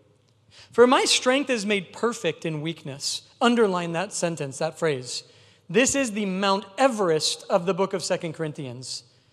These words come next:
It's the whole key to the whole book. "My, uh, my strength is made perfect in weakness." Continuing, "Therefore, most gladly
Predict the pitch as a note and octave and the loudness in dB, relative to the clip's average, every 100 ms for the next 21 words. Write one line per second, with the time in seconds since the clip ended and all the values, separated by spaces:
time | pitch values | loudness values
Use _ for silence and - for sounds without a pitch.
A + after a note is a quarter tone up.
0 | _ G3 G3 - G3 - A#3+ C4+ C4+ C#4 | _ -2 -2 4 2 4 4 4 4 -2
1 | A#3+ G#3+ E3+ E3 G3+ F#3 D#3 - - - | -2 0 0 2 0 2 0 0 -16 -20
2 | - D#3 D#3+ F#3+ B3 C#4 C#4+ C#4+ C4 - | -12 -6 0 4 4 2 0 -4 -6 -16
3 | - _ - _ _ _ _ B3+ C#4 G3+ | -20 _ -20 _ _ _ _ -14 -2 0
4 | F#3 G3+ B3+ D#4+ - - - C#4+ D4 F#3 | 2 4 4 4 2 0 0 2 2 2
5 | D3+ - C#4+ F#3+ F3+ F#3+ F#3 - - - | -4 -10 -4 -4 -2 -2 -2 -4 -16 -6
6 | C#4 - D#3 C#3 - - _ _ - F#3+ | -4 -4 -6 -6 -10 -16 _ _ -4 -2
7 | F#3 F#3 F#3 D#3+ C3 - - - _ _ | 0 0 -2 -8 -4 -4 -4 -8 _ _
8 | _ _ - G#3 C4+ C#4 F#3 D3+ F#3+ D4 | _ _ -2 0 2 2 0 2 6 6
9 | G#3 F3+ - - A#3 C#4+ - - C4 D4 | 6 -2 -2 -6 4 4 4 0 4 6
10 | E4+ F4+ D4 A3 A3 | 6 4 2 2 0